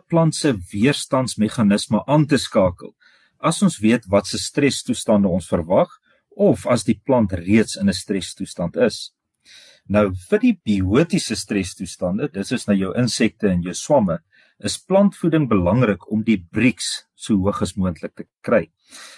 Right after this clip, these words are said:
Nou, Brix is eintlik net 'n meting van die hoeveelheid suikers wat daar in 'n plant is.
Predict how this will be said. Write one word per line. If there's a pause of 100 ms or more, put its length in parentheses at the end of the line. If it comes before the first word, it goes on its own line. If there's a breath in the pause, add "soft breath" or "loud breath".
(140)
Nou,
Brix
is
eintlik
net
'n
meting
van
die
hoeveelheid
suikers
wat
daar
in
'n
plant
is.